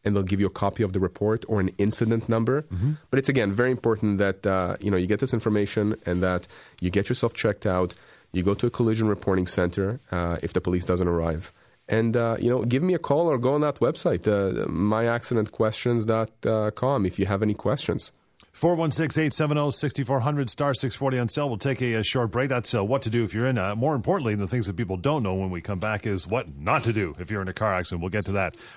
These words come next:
Speaker 2: right here in the Insurance and Injury Law Show on Talk Radio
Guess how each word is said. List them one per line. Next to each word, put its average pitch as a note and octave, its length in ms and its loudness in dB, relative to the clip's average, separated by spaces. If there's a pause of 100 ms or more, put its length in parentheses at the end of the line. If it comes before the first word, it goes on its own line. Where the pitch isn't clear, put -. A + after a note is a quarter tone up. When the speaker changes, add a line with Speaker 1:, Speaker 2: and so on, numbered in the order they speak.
Speaker 2:
right A2 160 -2
here G#2 140 -4
in F#2+ 80 -4
the F#2 80 -4
Insurance F#2+ 380 -8
and G2+ 80 -6
Injury F#2+ 240 -6
Law F#2+ 220 -4
Show F2 260 -8 (340)
on F#2+ 100 -6
Talk D#3 280 0
Radio C#3+ 360 0